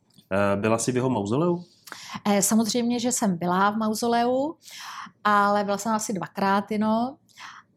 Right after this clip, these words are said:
Speaker 2: A, eh, jako nemusím to úplně, jako samozřejmě, že to, že to patří, patří k tomu, když teda člověk do toho Vietnamu jede. A, eh, Ho Chi Minh je neskutečná modla.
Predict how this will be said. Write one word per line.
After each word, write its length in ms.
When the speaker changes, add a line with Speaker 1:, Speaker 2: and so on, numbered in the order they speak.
Speaker 2:
A, 840
eh, 400
jako 180
nemusím 500
to 300
úplně, 520
jako 320
samozřejmě, 480
že 120
to, 180
že 100
to 120
patří, 460
patří 500
k 80
tomu, 240
když 240
teda 200
člověk 360
do 100
toho 200
Vietnamu 400
jede. 260
A, 360
eh, 160
Ho 200
Chi 100
Minh 200
je 300
neskutečná 720
modla. 540